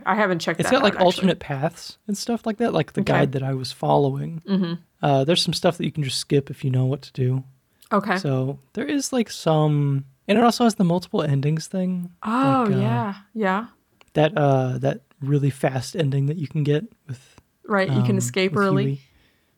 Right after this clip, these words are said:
Speaker 2: Huey. Mm-hmm.
Speaker 1: Yeah.
Speaker 2: Or not with Huey, with, uh,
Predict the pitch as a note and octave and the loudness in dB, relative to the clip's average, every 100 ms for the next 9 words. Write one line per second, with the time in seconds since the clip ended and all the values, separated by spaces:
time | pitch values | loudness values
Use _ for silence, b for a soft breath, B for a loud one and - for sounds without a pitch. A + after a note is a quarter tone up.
0 | - C3 C3 B2+ G3+ F#3+ G3+ B B B | -4 -2 -2 -2 -2 -2 -4 B B B
1 | B B _ _ _ - D#3+ D3+ A#2+ D3 | B B _ _ _ -2 0 0 -4 -4
2 | C3 B2+ B2+ - C#3 C3 C3 | -2 0 -2 -4 -4 -2 -4